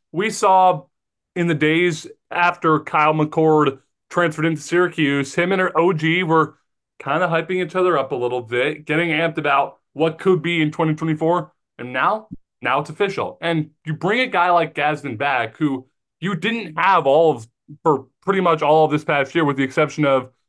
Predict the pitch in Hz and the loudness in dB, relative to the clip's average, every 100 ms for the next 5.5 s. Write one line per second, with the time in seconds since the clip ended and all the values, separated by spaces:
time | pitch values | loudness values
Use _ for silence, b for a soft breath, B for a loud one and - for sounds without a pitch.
0 | _ - 127 143 156 160 151 139 135 - | _ -6 0 4 4 2 0 0 -4 -4
1 | 151 165 135 123 123 131 131 147 151 151 | -2 -2 -2 -2 -2 -2 -2 0 -2 0
2 | 151 139 131 123 156 135 123 123 135 123 | 0 2 0 0 0 2 0 -2 -2 -2
3 | 131 127 156 131 113 117 113 _ _ _ | -2 -2 -2 -4 -4 -4 -8 _ _ _
4 | _ _ 123 110 175 160 143 151 127 139 | _ _ -8 -4 -2 0 2 2 0 -2
5 | 120 127 113 101 | -2 0 -2 -4